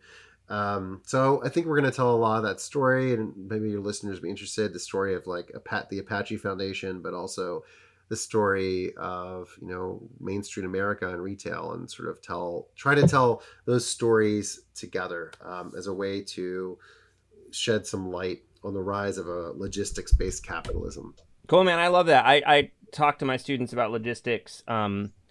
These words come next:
Speaker 2: all the time because I think that, uh, and, you know, a lot of technologies, especially productivity-enhancing technologies, haven't changed that much since the seventies. But I think logistics and entertainment, you know, like Netflix and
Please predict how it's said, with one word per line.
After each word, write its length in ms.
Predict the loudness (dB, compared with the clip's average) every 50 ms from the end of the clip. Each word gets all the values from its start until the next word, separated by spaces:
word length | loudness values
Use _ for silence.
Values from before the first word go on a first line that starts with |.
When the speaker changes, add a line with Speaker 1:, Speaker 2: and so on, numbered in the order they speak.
| _ _ _ _ _ _ 4
Speaker 2:
all 140 | 4 4 4
the 80 | 4
time 440 | 0 -2 0 2 2 4 4 4 2
because 240 | 2 2 2 2 4
I 120 | 4 4 2
think 420 | 2 0 0 0 0 0 -4 -2
that, 280 | 2 4 4 4 4 2 -2 _ _ _ _ _ _ _ _ _ _ _ _ _ 4
uh, 260 | 6 6 6 6 4 2 2
and, 100 | 2 4
you 60 | 4
know, 140 | 6 6 8
a 20 |
lot 200 | 10 12 12 10
of 100 | 10 8
technologies, 640 | 4 4 4 6 8 8 8 8 8 6 4 0 -2 -2
especially 360 | 0 2 2 2 2 2 -2
productivity-enhancing 1120 | 0 2 2 4 4 2 0 6 10 10 10 10 8 4 2 2 2 0 0 0 -2 -4 -4
technologies, 580 | -2 -2 -2 0 0 0 0 0 -2 -2 0
haven't 420 | 2 4 4 4 4 2 0 -2 -2
changed 520 | 0 2 4 4 4 2 2 -2 -6 -4
that 180 | -2 -2 -2 0
much 320 | 0 -2 -2 -2 -6 -8
since 240 | -8 -8 -8 -8 -8
the 80 | -12 -10
seventies. 460 | -6 -4 -4 -4 -4 -4 -4 -6 -4
But 120 | -2 -2
I 80 | -2 -2
think 360 | -2 -2 -4 -4 -4 -8 -12 -16 -18 -20 -20 -20 -20 _ _
logistics 800 | 2 4 4 4 4 4 2 2 2 4 4 4 4 2 0 -2
and 280 | 0 0 0 0 0 0
entertainment, 880 | 0 0 0 0 -4 -6 -4 -2 0 0 0 0 -2 -4 -6 -10 -14 -20 -12
you 120 | -8 -4
know, 160 | -2 0 0 0
like 160 | 0 0 -2
Netflix 800 | 0 0 0 0 0 -2 -6 -4 -2 -2 -2 -4 -8 -12 -10 -8
and 280 | -6 -6 -6 -6 -8